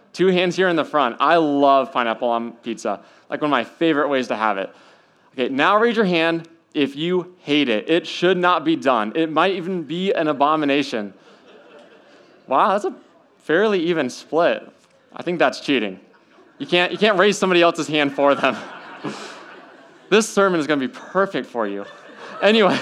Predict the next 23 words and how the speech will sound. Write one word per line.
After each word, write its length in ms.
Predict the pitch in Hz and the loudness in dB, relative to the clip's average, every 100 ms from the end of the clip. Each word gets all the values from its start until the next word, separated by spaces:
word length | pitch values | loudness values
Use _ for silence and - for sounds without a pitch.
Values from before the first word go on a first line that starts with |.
| - | 0
<laughs> 1000 | 247 - - - - - 339 320 - - | 0 -2 -12 -20 -18 -12 -10 -10 -8 2
okay, 440 | 208 214 165 117 - - | 4 6 4 2 -6 -6
one 280 | 156 214 240 | 2 4 4
more. 440 | 202 190 185 165 - _ | 4 4 4 0 -12 _
Don't 200 | 175 196 | 0 2
worry, 180 | 170 170 | 2 2
this 220 | 165 185 | 2 0
one 100 | 185 | 2
I 80 | 165 | 0
promise 440 | 135 - 160 156 | 0 0 0 -2
is 100 | 147 | -4
not 240 | 147 143 147 | 0 0 0
controversial. 720 | 143 131 123 123 127 123 123 - _ _ _ _ | -2 -2 -2 -2 0 -2 -4 -18 _ _ _ _
Apple 320 | 160 196 202 | 2 2 4
or 80 | 175 | 2
Android? 540 | 151 131 117 101 98 - _ _ _ | 2 0 0 -2 -4 -10 _ _ _
Raise 280 | 139 185 214 | 0 2 4
your 120 | 233 | 2
hand 320 | 196 185 175 | 2 2 2
if 220 | 175 170 151 | 2 0 0
you 200 | 160 165 | 0 0
prefer 600 | 160 139 139 131 120 - _ | -4 0 2 2 0 -6 _
Apple. 500 | - 123 123 104 - | 0 0 -2 -8 -12